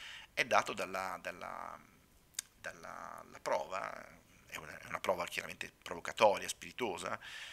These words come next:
è questo, no? Provate a mi-, a immaginare, ehm, quale potrebbe essere il, la pena più grande per un essere umano, eh? Ehm,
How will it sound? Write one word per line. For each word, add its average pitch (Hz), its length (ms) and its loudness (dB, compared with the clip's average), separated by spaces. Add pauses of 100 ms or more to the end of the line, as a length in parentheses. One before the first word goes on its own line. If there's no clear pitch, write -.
(160)
è 120 120 2
questo, 95 380 4
no? - 340 -2 (920)
Provate 127 260 8
a 135 40 10
mi-, 120 160 0
a - 40 -2
immaginare, 110 880 8 (200)
ehm, 92 1000 -2 (1500)
quale 110 180 4
potrebbe 101 320 4
essere 113 500 8
il, 90 320 4
la 92 760 -4
pena 113 220 2
più 107 140 -4
grande 95 460 2
per 104 100 -2
un 90 80 -2
essere 95 260 2
umano, 87 380 -10 (140)
eh? 127 120 -12 (720)
Ehm, 92 680 0